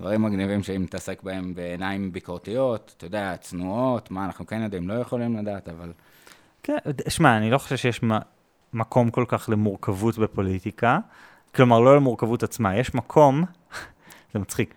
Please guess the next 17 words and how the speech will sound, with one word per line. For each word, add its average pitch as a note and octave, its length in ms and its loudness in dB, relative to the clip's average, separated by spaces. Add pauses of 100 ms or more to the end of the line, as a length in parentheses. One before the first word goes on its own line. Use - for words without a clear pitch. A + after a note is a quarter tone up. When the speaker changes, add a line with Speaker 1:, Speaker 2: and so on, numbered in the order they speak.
(140)
Speaker 2:
להיות C3 140 8
Speaker 1:
אה. - 40 2
Speaker 2:
הפוליטיקאי C#3+ 720 4
שנתפס - 840 0
כפוליטיקאי C3 680 2
שרואה A2+ 420 0
את D3+ 100 2
המורכבות G#2+ 640 -2
בהכל A#2+ 500 2
ומקדם G2 540 2
Speaker 1:
Mhm. D#3 40 2
Speaker 2:
חשיבה A2+ 380 0
מורכבת B2 560 2
וזה, G2 200 -4 (400)
אבל A2+ 160 6
אין F3+ 100 8
מקום E3 360 6